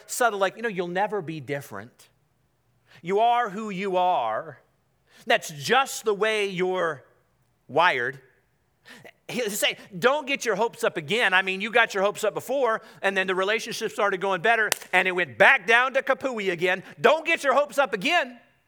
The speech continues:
That's what he's telling you. Or, "You won't survive."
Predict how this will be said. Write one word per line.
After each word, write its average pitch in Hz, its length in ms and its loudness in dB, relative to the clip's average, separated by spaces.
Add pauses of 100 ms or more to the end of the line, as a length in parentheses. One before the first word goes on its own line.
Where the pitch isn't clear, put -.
(320)
That's 151 240 4
what 190 80 -2
he's 202 140 -6
telling 277 300 0
you. 196 200 -4 (220)
Or, 233 140 0 (200)
"You 247 260 -4
won't 269 460 -2
survive." 220 600 2